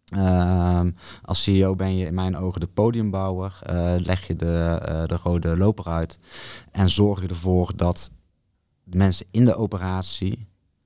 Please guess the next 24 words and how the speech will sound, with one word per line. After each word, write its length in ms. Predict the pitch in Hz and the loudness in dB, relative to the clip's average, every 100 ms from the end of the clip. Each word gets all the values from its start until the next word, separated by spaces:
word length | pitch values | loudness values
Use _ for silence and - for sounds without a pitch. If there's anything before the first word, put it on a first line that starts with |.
| _ _ _ _ _ _ | _ _ _ _ _ _
ook 180 | 123 120 | -2 -2
een 80 | |
podium 300 | 87 85 80 | -2 -4 -4
krijgen. 360 | 71 - - - _ _ _ _ | -6 -10 -12 -16 _ _ _ _
Eh, 600 | 90 87 87 87 87 87 | -4 0 0 2 0 0
wat 140 | 87 | 0
ik 60 | 95 | 2
daarmee 280 | 95 98 92 | 2 2 0
bedoel 520 | 87 90 113 127 - - | -4 -4 -4 -6 -12 -8
is, 360 | 98 92 - - | -4 -2 -2 -4
en 280 | 90 90 - | -2 -2 -4
ik 100 | - | -10
trek 180 | - | -6
hem 100 | 87 | -2
heel 180 | 80 107 | 2 2
zwart-wit 500 | 98 87 82 87 85 | 0 -4 -2 -2 -2
en 120 | - | -4
dat 100 | 85 | -6
is 160 | 82 - | -4 -4
zeker 240 | - 92 | -4 -4
niet 120 | 90 - | -4 -4
altijd 240 | 85 78 | -6 -8
het 80 | - | -12
geval, 360 | - 82 101 | -8 -2 -2